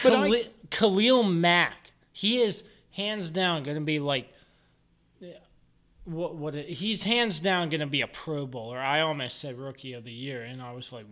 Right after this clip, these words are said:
Speaker 2: "What? No."
Speaker 1: Everyone seems to think, like, Pro Bowler matters. What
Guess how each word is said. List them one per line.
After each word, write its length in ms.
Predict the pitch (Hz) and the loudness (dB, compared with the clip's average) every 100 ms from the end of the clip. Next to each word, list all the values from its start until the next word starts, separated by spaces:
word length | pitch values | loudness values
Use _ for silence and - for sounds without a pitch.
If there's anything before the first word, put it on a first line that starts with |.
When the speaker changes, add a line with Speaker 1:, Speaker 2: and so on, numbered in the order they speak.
| 110 | -14
Speaker 2:
"What? 520 | 160 311 370 370 - _ | -12 -10 -8 -8 -12 _
No." 420 | 147 139 139 139 143 | -12 -10 -10 -4 -2
Speaker 1:
Everyone 360 | 262 262 254 | 0 0 -2
seems 320 | 185 - 190 175 | 0 -2 -2 -4
to 80 | 185 | -6
think, 240 | 180 160 | -6 -4
like, 180 | 147 - | -6 -8
Pro 300 | - 147 156 | -10 -6 -6
Bowler 400 | 147 151 151 147 | -4 -4 -4 -6
matters. 540 | 131 135 139 160 156 - - - - | -6 -8 -4 -4 -4 -10 -20 -20 -6
What 160 | 151 | -4